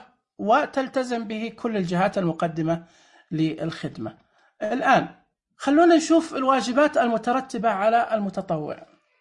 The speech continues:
أول واجب من هذه الواجبات الالتزام بالضوابط والتعليمات، يعني ما في كل واحد يجي يشتغل من راسه، ما يجي يقدر يشتغل من راسه. عندنا ضوابط وتعليمات متعلقة بإيش؟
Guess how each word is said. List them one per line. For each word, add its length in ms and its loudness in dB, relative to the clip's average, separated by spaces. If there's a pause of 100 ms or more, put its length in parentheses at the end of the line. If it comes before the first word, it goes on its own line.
(120)
أول 420 6
واجب 540 2
من 120 0
هذه 280 4
الواجبات 680 0 (1000)
الالتزام 760 4
بالضوابط 680 2
والتعليمات، 840 -2
يعني 180 0
ما 200 4
في 160 6
كل 220 0
واحد 400 0
يجي 200 -6
يشتغل 380 -2
من 80 4
راسه، 460 2 (460)
ما 240 4
يجي 600 2
يقدر 340 -4
يشتغل 480 -4
من 100 2
راسه. 500 -2 (340)
عندنا 460 2
ضوابط 480 4
وتعليمات 640 0
متعلقة 560 0
بإيش؟ 500 -8